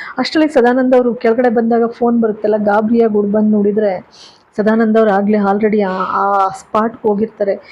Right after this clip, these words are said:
ಎಲ್ಲ ಜನರೆಲ್ಲ ನೆರೆದಿರ್ತಾರೆ, ಖಾಲಿ ಮಾಡಿಸ್ತಾ ಇರ್ತಾರೆ, ರೌಡಿಗಳೆಲ್ಲ ಬಂದು ಪುಂಡಾಟ ನಡೆಸಿ ಎಲ್ಲ ಸಾಮಾನೆಲ್ಲ ಆಚೆಗೆ ಹಾಕಿರ್ತಾರೆ.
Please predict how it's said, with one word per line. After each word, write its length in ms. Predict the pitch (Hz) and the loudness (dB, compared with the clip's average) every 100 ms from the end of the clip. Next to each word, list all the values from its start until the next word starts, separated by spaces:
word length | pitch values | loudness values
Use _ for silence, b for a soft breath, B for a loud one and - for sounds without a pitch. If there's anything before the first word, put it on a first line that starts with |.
| B B | B B
ಎಲ್ಲ 420 | 214 208 233 240 247 233 | 0 2 4 4 2 2
ಜನರೆಲ್ಲ 380 | 214 214 220 226 | 2 4 4 2
ನೆರೆದಿರ್ತಾರೆ, 640 | 214 196 208 208 214 196 | 2 0 0 0 -2 -2
ಖಾಲಿ 360 | 196 214 208 226 | -2 -2 0 2
ಮಾಡಿಸ್ತಾ 400 | 220 208 - 208 | 0 -2 -2 -4
ಇರ್ತಾರೆ, 260 | 202 208 | -2 -2
ರೌಡಿಗಳೆಲ್ಲ 600 | 202 208 220 214 214 208 | 0 0 0 0 0 0
ಬಂದು 280 | 196 208 202 | 0 -2 -2
ಪುಂಡಾಟ 440 | - 220 220 220 220 | -2 0 2 0 0
ನಡೆಸಿ 460 | 208 196 - 208 196 | -2 -2 -4 -2 0
ಎಲ್ಲ 180 | 208 | 0
ಸಾಮಾನೆಲ್ಲ 560 | 208 208 202 220 220 214 | -2 -4 -2 0 0 0
ಆಚೆಗೆ 320 | 196 190 220 208 | -2 -2 -2 -2
ಹಾಕಿರ್ತಾರೆ. 800 | 185 196 - 196 - - - | -2 -6 -4 -6 -6 -16 -16